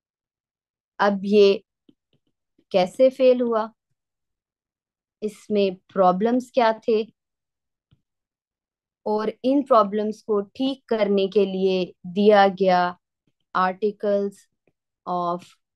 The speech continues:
Confederation। अभी तक क्या किया हमने? हमने देखा कि अमेरिकन लैंड पे ब्रिटेन आया,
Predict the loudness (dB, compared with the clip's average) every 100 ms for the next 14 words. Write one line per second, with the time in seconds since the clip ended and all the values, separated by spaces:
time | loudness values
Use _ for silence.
0 | _ _ _ _ _ -8 -4 -2 -4 -8
1 | -12 _ _ _ _ _ _ -10 -6 -6
2 | -6 -4 -6 -6 -2 0 -2 -6 _ _
3 | _ _ _ _ _ _ _ _ _ _
4 | _ _ _ _ _ _ _ -4 -2 2
5 | 2 2 2 2 2 2 4 2 0 -2
6 | -2 -6 _ _ _ _ _ _ _ _
7 | -6 -4 -2 -2 -2 -2 0 0 0 -2
8 | -4 -4 -6 -8 -6 -6 -8 -8 -4 -4
9 | -4 -6 -6 -2 0 -2 -4